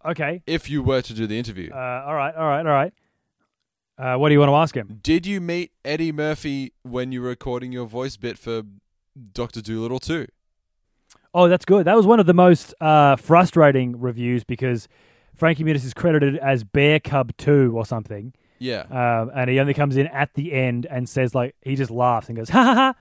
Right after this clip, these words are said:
Speaker 1: I'm a bear cub, ha, ha."
Speaker 2: Frankie Muniz
Speaker 1: And
Speaker 2: going,
Speaker 1: that's the end of
Speaker 2: <laughs>
Speaker 1: the
Speaker 2: is literally the last thing you see in that movie.
Speaker 1: <laughs> Yeah,
Speaker 2: So,
Speaker 1: it's like, as a,
Speaker 2: so
Speaker 1: I think the whole
Speaker 2: woof.
Speaker 1: plot of the movie is to get the bear laid.
Speaker 2: Yeah,
Speaker 1: And
Speaker 2: so
Speaker 1: to
Speaker 2: the
Speaker 1: have
Speaker 2: bear
Speaker 1: bear
Speaker 2: has
Speaker 1: cubs.
Speaker 2: cubs. So Frankie existing in that movie spoils the ending. <laughs>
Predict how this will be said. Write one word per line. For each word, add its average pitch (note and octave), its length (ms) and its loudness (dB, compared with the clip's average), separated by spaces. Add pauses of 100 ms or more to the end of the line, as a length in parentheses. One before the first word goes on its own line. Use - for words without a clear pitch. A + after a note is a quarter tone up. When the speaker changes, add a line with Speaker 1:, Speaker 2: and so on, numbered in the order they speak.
(120)
Speaker 1:
I'm A#3+ 140 0
a B3 40 0
bear C4 200 2
cub, D#3 240 -2
ha, A3+ 140 4
ha." - 20 4
Speaker 2:
Frankie C4 280 0
Muniz D#3 300 -8
Speaker 1:
And - 60 -16
Speaker 2:
going, D3 140 -4
Speaker 1:
that's C3+ 180 -4
the A#3 80 2
end B2 240 2
of A#2 80 0
Speaker 2:
<laughs> A#2 220 -6
Speaker 1:
the - 60 -8
Speaker 2:
is C#3 140 -8
literally C3+ 400 -10
the A#2 200 -10
last G#2+ 580 -12
thing A2+ 220 -12
you G#2 100 -14
see G#2+ 240 -12
in G2+ 100 -10
that F#2 180 -14
movie. F2+ 360 -16 (240)
Speaker 1:
<laughs> - 260 -20
Yeah, D3 60 -2 (400)
Speaker 2:
So, A#2 100 -4
Speaker 1:
it's D3 160 0
like, E3 160 2
as D3+ 100 6
a, E3 100 4
Speaker 2:
so G#2 60 -8 (320)
Speaker 1:
I D#3+ 60 0
think C#4+ 200 6
the D#4+ 100 8
whole A#3 300 10
Speaker 2:
woof. B2 340 -6
Speaker 1:
plot D#3+ 360 2
of D3 140 -4
the D3 80 0
movie D3 320 2
is B2+ 80 -6
to C#3 80 -8
get C#3 140 -6
the B2+ 100 -6
bear B2+ 500 -2 (400)
laid. B2+ 520 -2 (640)
Speaker 2:
Yeah, D#3+ 160 -2
Speaker 1:
And B2+ 80 -4
Speaker 2:
so - 120 -6
Speaker 1:
to D#3 40 0
Speaker 2:
the C3+ 80 2
Speaker 1:
have C3 140 4
Speaker 2:
bear C3+ 160 4
Speaker 1:
bear C3+ 80 4
Speaker 2:
has C#3 280 -2
Speaker 1:
cubs. - 20 -12
Speaker 2:
cubs. B2+ 380 -4
So B2+ 180 -6
Frankie D3 440 -8
existing A#2 540 -10
in A2+ 100 -10
that G#2 240 -12
movie A2 480 -8
spoils A2 600 -4
the G#2 200 -8
ending. G2+ 300 -12
<laughs> - 60 -6